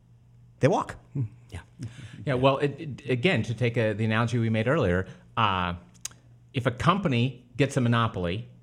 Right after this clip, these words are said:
Speaker 3: it tends to get slow and stupid because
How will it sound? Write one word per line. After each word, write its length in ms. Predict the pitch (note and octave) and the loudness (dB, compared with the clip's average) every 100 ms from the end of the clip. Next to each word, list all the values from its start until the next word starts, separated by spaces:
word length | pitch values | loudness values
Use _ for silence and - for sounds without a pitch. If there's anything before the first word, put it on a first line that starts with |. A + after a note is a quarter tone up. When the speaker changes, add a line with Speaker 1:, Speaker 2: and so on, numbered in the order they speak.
| - | -6
Speaker 3:
it 160 | C3+ A#2+ | -4 0
tends 280 | C3 B2+ G#2 | 0 0 0
to 120 | A#2 | 0
get 340 | A2+ G#2 - - - | 0 0 -4 -18 -20
slow 800 | - - B2+ B2 B2 B2+ C3+ - - | -14 -4 2 4 4 2 -2 -8 -6
and 160 | G#2 | -4
stupid 640 | G#2 - - D#3 - D#2 - - - - | -4 -8 -2 -2 -2 -8 -10 -16 -20 -6
because 480 | B2 A#2+ A2 A2 | -4 2 2 2